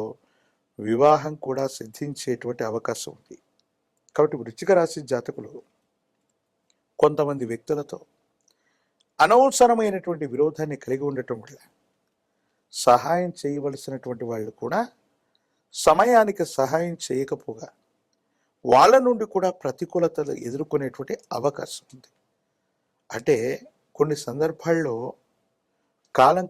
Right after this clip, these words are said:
కలిసి రానప్పుడు కర్ర కూడా పాముగా కాటు వేస్తుందని పెద్దలు అన్నట్టుగా మనకు అనుకూలవంతమైనటువంటి పరిస్థితులు కూడా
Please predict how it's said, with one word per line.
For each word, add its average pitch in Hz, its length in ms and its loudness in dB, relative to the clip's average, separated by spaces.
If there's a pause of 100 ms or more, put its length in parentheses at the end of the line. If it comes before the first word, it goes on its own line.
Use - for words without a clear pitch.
కలిసి 151 340 -4
రానప్పుడు 143 420 -6 (1400)
కర్ర 143 240 6 (140)
కూడా 185 160 4 (140)
పాముగా 151 340 2 (140)
కాటు 120 300 -4
వేస్తుందని 139 520 -8 (920)
పెద్దలు 123 380 2
అన్నట్టుగా - 420 -12 (1080)
మనకు 202 260 6
అనుకూలవంతమైనటువంటి 190 1120 2 (120)
పరిస్థితులు 151 580 -2
కూడా 135 160 -10